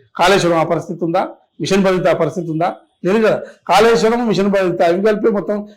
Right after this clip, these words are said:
లక్ష పదివేల కోట్లు అవే ఉన్నాయి. పోనీ మరి, మరి ఎక్కడ కట్టాలి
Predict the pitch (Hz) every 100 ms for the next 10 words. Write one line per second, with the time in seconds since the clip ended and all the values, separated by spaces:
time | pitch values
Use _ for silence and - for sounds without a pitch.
0 | - 165 208 170 185 180 185 196 214 175
1 | 165 120 117 - _ _ _ _ _ _
2 | _ _ _ _ 180 196 196 190 185 185
3 | 185 - - 170 214 226 226 226 214